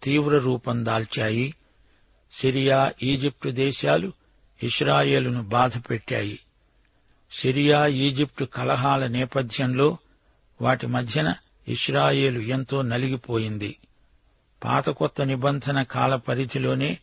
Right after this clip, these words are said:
అంతియోకస్ ఎపిఫనెస్ అనే వ్యక్తి చెలరేగుతాడు.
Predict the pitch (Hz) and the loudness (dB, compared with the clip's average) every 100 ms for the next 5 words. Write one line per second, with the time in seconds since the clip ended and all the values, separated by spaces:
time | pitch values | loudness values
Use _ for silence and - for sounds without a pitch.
0 | _ _ _ _ _ - 123 139 156 143 | _ _ _ _ _ -2 2 4 4 6
1 | 135 - 131 - 127 117 143 - 131 131 | 4 4 0 2 0 2 0 2 4 4
2 | - 123 123 123 113 123 - 156 - 120 | 2 0 2 2 0 -2 0 -2 2 2
3 | 123 120 110 113 110 101 | 4 2 0 -2 -2 -2